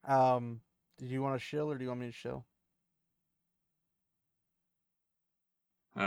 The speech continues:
Speaker 2: I can shill if you want to watch me fail for the next ten minutes.
Speaker 1: I mean, if it takes you ten minutes to sh-, to shill, you probably have other issues. It's not that hard.
Speaker 2: <laughs>
Speaker 1: But go for it.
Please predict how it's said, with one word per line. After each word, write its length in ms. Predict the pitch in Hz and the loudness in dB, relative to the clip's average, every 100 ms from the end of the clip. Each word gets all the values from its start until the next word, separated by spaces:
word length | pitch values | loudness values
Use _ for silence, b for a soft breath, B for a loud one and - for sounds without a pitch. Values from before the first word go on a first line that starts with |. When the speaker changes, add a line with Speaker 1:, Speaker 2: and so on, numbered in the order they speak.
| 92 | 2
Speaker 2:
I 120 | 95 | 2
can 180 | 107 98 | 2 2
shill 340 | - 104 104 | 2 4 4
if 140 | 101 95 | 4 2
you 100 | 98 | 0
want 200 | 95 98 | 0 0
to 240 | 98 95 | 0 0
watch 220 | 92 98 - | 0 -2 -2
me 80 | 101 | -2
fail 320 | - 95 92 | 0 0 0
for 140 | - 95 | -4 -4
the 60 | |
next 240 | 95 95 - | -2 -4 -4
ten 160 | 95 | -4
minutes. 340 | 92 98 117 - B B B _ _ _ - - | 0 2 0 -2 B B B _ _ _ -20 -14
Speaker 1:
I 60 | |
mean, 140 | 117 123 | -10 -10
if 60 | |
it 60 | 127 | -8
takes 160 | 127 | -8
you 60 | 123 | -8
ten 180 | 123 131 | -6 -4
minutes 180 | 123 - | -4 -8
to 80 | 117 | -16
sh-, 180 | - 110 - 120 - | -14 -16 -14 -16 -8
to 80 | 131 | -6
shill, 380 | - 127 117 113 | -2 -2 -2 -6
you 200 | 117 117 _ - | -10 -12 _ -4
probably 200 | 123 120 | -2 0
have 120 | 120 | -4
other 280 | 120 113 156 | -4 -6 -8
issues. 380 | 127 113 113 113 - _ _ _ _ _ _ _ _ _ | -14 -12 -14 -14 -20 _ _ _ _ _ _ _ _ _
It's 120 | - | -6
not 140 | 147 127 | -2 4
that 100 | 135 | 6
hard. 260 | 127 127 113 110 | 8 6 6 2
Speaker 2:
<laughs> 60 | - - - _ _ _ _ _ _ _ _ _ _ _ _ _ _ _ _ _ _ _ _ _ _ _ _ _ _ _ _ - | -2 -4 -16 _ _ _ _ _ _ _ _ _ _ _ _ _ _ _ _ _ _ _ _ _ _ _ _ _ _ _ _ -10
Speaker 1:
But 100 | 143 | 2
go 120 | 220 | 2
for 180 | 220 | 2
it. 60 | 117 | -6